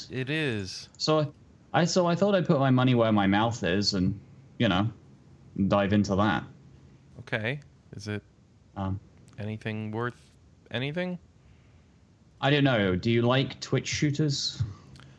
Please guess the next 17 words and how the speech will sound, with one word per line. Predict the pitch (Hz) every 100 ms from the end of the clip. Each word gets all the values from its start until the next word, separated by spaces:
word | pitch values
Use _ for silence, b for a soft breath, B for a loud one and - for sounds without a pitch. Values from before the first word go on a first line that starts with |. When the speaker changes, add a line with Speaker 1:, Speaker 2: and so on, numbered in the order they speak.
| B
Speaker 1:
Well, | - 170 156
uh, | 151 -
sorry. | - 104 95 95
I, | 110 107 -
I |
mean, | 131 127
it, | 123 - - - -
Call | 190 185
of |
Duty | 160 170 151
just | 139 135
feels | - 147 123
like, | 131 123 -
um, | 113 110 104 104 104
Counter-Strike, | 147 156 98 - 87
doesn't | 92 101 123
it, | 135